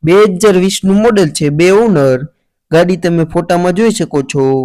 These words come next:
પેટ્રોલ અને સી એન જી ગાડી છે. સી એન જી ની એન્ટ્રી આર સી બુકમાં છે. ગાડીનું એન્જિન પેટી પેક, સાયલેન્ટ ગાડી. ગાડીમાં મ્યુઝિક સિસ્ટમ ચાલુ છે અને ફૂલ એસેસરીઝ ગાડીમાં લગાવેલી. ટાયર નેવું ટકા કન્ડિશનમાં છે. એ બી એસ બ્રેક,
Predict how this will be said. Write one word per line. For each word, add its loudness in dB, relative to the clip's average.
પેટ્રોલ 0
અને 0
સી -4
એન 0
જી -4
ગાડી 0
છે. -2
સી -4
એન 0
જી -2
ની 0
એન્ટ્રી -2
આર -2
સી -4
બુકમાં -2
છે. 0
ગાડીનું 2
એન્જિન 0
પેટી -2
પેક, -2
સાયલેન્ટ 0
ગાડી. 0
ગાડીમાં 2
મ્યુઝિક 0
સિસ્ટમ -4
ચાલુ 0
છે -4
અને -2
ફૂલ -2
એસેસરીઝ -2
ગાડીમાં 0
લગાવેલી. 0
ટાયર 4
નેવું 0
ટકા -2
કન્ડિશનમાં -4
છે. -2
એ -2
બી 0
એસ 0
બ્રેક, 2